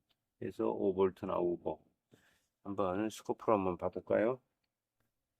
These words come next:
자, 이십이 볼트, 이십 볼트 정도 아웃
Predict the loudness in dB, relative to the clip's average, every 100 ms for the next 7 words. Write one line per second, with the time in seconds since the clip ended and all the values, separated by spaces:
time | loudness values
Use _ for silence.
0 | _ _ _ _ _ _ _ _ _ _
1 | _ _ _ _ _ _ _ _ _ _
2 | _ _ _ _ _ _ _ _ _ _
3 | _ _ _ _ _ _ _ _ -6 -2
4 | 0 0 -4 -2 0 2 2 0 -2 4
5 | 4 2 -4 -6 -6 -6 -8 -8 -6 -4
6 | 0 2 2 4 4 2 2 2 2